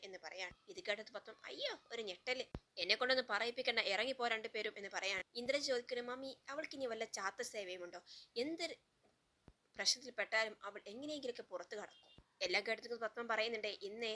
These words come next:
ആരതി ഒഴിഞ്ഞ് സൂര്യ അവളെ സ്വീകരിച്ചു, അകത്തേക്ക് ഇരുത്തി. നാളെ അവൻ നിലവിളക്ക് കത്തിച്ചു വെച്ച്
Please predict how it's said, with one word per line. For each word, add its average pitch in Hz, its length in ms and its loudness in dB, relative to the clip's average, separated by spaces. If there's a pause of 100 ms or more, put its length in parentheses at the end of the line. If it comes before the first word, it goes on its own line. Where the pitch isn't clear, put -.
(240)
ആരതി 226 380 4
ഒഴിഞ്ഞ് 233 280 -2 (100)
സൂര്യ 214 380 -2
അവളെ 208 320 4 (120)
സ്വീകരിച്ചു, 175 560 0
അകത്തേക്ക് 175 400 -10
ഇരുത്തി. - 240 -12 (240)
നാളെ 220 360 2 (480)
അവൻ 202 180 0 (160)
നിലവിളക്ക് 233 480 0
കത്തിച്ചു 226 420 -2
വെച്ച് - 220 -6